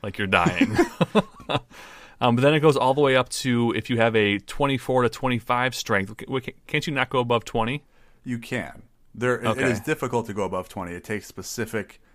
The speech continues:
Speaker 2: things to be happening for you to
Speaker 1: Gotcha.
Speaker 2: go above twenty. And even, and, and I think that's more so for certain creatures have strengths
Speaker 1: Oh,
Speaker 2: that
Speaker 1: okay.
Speaker 2: high.
Speaker 1: Gotcha.
Speaker 2: So
Speaker 1: Well, um, anyway, if you have a twenty-four to twenty-five strength, which is a plus seven,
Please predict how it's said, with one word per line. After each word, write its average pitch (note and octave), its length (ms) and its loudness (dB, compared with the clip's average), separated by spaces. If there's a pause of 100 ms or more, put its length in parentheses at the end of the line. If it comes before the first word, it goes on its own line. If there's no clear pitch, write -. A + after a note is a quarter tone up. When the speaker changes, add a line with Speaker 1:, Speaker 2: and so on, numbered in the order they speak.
Speaker 2:
things G2 360 -8
to F#2 80 -10
be E2 100 -12
happening G#2 720 -8
for - 160 -16
you G#2 40 -8
to G#2 40 -2
Speaker 1:
Gotcha. F#2+ 260 0
Speaker 2:
go F#2 60 -2
above F#2 140 -6
twenty. G2 360 -10 (220)
And G#2+ 140 -4
even, A#2+ 540 -2
and, A2 480 -10
and A2 140 -6
I G#2+ 60 -2
think A2+ 180 -6
that's G#2+ 160 -6
more G#2 160 -6
so F#2+ 180 -10
for F2+ 160 -12
certain F#2 600 -10 (240)
creatures - 680 -12 (160)
have F2+ 200 -10
strengths A2+ 300 -2
Speaker 1:
Oh, F#2 320 6
Speaker 2:
that F#2 100 -8
Speaker 1:
okay. E2 120 -8
Speaker 2:
high. E2+ 40 -12 (300)
Speaker 1:
Gotcha. E2 320 -2
Speaker 2:
So D#2+ 120 -10 (640)
Speaker 1:
Well, A#2+ 320 6
um, G#2 280 2
anyway, A2 280 4
if G2 80 -6
you A2+ 100 0
have B2 300 4 (200)
a G2 60 2
twenty-four G#2+ 480 2
to G2 80 4
twenty-five G2 480 2
strength, G2+ 400 0
which G2 80 -6
is F#2 80 -6
a F#2 100 0
plus - 300 -2
seven, F#2+ 560 0